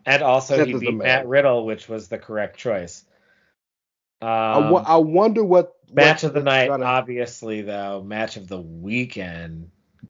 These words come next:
Speaker 1: Gunther versus Sheamus.
Speaker 2: Well, hold on one second. I, I wanna ask you, what do you think is gonna happen with Riddle going forward? They'll probably have another match, but, like, clearly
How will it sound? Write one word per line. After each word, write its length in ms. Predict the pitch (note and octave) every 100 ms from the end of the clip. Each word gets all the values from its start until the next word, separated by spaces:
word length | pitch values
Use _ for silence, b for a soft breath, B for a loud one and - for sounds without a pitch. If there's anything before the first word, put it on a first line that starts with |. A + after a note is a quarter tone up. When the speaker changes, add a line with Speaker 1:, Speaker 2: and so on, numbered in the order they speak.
| -
Speaker 1:
Gunther 540 | B2 A#2 A#2+ A2 G#2+
versus 500 | G2 G#2+ G#2+ G#2 F#2
Sheamus. 800 | - G#2+ G#2 F2 D#2 D#2+ - - _ _ _ _
Speaker 2:
Well, 100 | F3+
hold 140 | E3 F#3+
on 100 | D3+
one 100 | C#3+
second. 320 | C3 G2 - _ _
I, 80 | C#3+
I 60 | B2+ -
wanna 280 | D#3 E3+
ask 260 | C#3+ D3 -
you, 220 | C#3 G#2 -
what 300 | G2 D3 F3+
do 60 |
you 160 | F3 F3
think 260 | E3+ D#3+ C3+
is 100 | A#2+
gonna 180 | B2+ A#2+
happen 260 | A#2+ A2
with 140 | G#2 G2
Riddle 340 | G2 E2+ - _ _ _
going 260 | G#2+ A2 G#2+
forward? 420 | - E2+ A1 - _ _ _ _ _ _ - A2 -
They'll 160 | - D3+
probably 260 | D#3+ F#3 E3
have 180 | D#3+ C3+
another 240 | C3+ B2
match, 340 | A#2+ A#2 - -
but, 100 | B2+
like, 300 | B2 G2+ -
clearly 760 | - C#3+ D3 C3 A2+ G2 G2